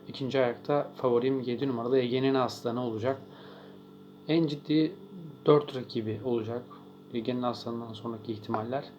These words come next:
Sırasıyla bir numaralı Aslan Soylu, iki numaralı Onar Bey ekürisiyle birlikte, dokuz numaralı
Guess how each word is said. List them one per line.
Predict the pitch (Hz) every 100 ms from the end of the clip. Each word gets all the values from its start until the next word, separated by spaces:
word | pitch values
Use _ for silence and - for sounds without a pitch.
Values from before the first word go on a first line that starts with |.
| - -
Sırasıyla | - 156 147 131 123
bir | 117 139
numaralı | 135 127 127
Aslan | 120 - 135 139
Soylu, | - 120 104 117 - - - - - - - -
iki | - -
numaralı | 160 143 139 143 147
Onar | 139 135 135 127
Bey | 107 101 - - -
ekürisiyle | 117 113 113 - 110 110
birlikte, | 107 - 135 147 - - - - - 127
dokuz | 135 160 147
numaralı | 139 120 113